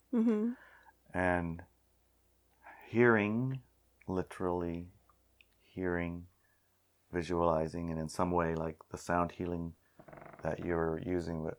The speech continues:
Speaker 2: or having with, uh, Timothy Glenn, going to that expanded awareness state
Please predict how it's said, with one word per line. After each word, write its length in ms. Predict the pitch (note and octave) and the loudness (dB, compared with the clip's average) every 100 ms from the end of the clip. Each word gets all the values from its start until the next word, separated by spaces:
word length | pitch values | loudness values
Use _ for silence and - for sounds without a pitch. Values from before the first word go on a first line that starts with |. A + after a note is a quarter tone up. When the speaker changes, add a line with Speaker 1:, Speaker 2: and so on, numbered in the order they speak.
| - | -8
Speaker 2:
or 100 | D#2+ | -2
having 360 | F2 E2 E2 | 2 2 0
with, 160 | E2 D#2 _ _ E2 | -4 -6 _ _ -8
uh, 140 | D#2 - | -8 -2
Timothy 280 | F#2+ F2+ F#2 | -2 -2 0
Glenn, 240 | F2+ E2+ - - - - _ _ _ | 0 0 -6 -20 -20 -20 _ _ _
going 400 | G2+ G#2+ G#2 G2 F#2 | 8 8 8 2 -4
to 220 | - F#2 | 0 0
that 300 | D#2+ D#2 - - | 2 2 0 -4
expanded 500 | D#2 - G2 G2 F2 | -14 0 4 4 4
awareness 440 | E2 F2+ F2+ E2+ | 2 2 2 -2
state 440 | - - F#2+ F2 | -8 -6 -2 -2